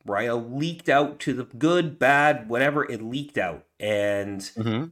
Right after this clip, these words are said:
Speaker 1: I think there is a concerted effort this time around to clamp down on a lot of that stuff.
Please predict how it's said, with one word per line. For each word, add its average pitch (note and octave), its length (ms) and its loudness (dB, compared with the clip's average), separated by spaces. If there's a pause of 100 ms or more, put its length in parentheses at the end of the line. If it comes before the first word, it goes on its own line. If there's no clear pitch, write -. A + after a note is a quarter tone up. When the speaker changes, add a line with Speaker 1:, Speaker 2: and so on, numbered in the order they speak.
Speaker 1:
I B2+ 160 4
think D3+ 320 -2
there C#3 200 2
is C3+ 100 -2
a C#3 40 -2
concerted A2+ 500 -4
effort F#2+ 360 -6
this F#2+ 160 -8
time F#2 220 -4
around E2+ 360 -8
to G#2 80 -6
clamp E2 380 -12
down A#2 200 0
on G#2+ 120 2
a F2 80 -4
lot D#2 180 -8
of D#2 80 -14
that D2+ 200 -14
stuff. - 340 -10